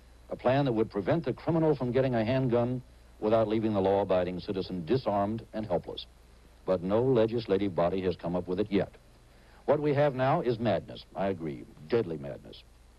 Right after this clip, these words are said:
But it's a kind of madness that won't be cured by merely passing unworkable laws.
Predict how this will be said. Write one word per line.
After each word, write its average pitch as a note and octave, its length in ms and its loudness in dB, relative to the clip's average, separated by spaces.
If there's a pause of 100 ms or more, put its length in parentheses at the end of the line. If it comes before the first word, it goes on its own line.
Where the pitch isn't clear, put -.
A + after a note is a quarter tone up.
(220)
But - 100 -6
it's G2 140 -4
a F#2+ 40 -4
kind C3 280 -2
of G#2 80 -4
madness A2+ 380 0
that G2+ 80 0
won't B2 260 0
be C#3+ 120 2
cured F#2 360 0
by F2+ 160 2
merely G2 260 2
passing F2+ 560 -2
unworkable F#2+ 760 -2
laws. D2 500 -2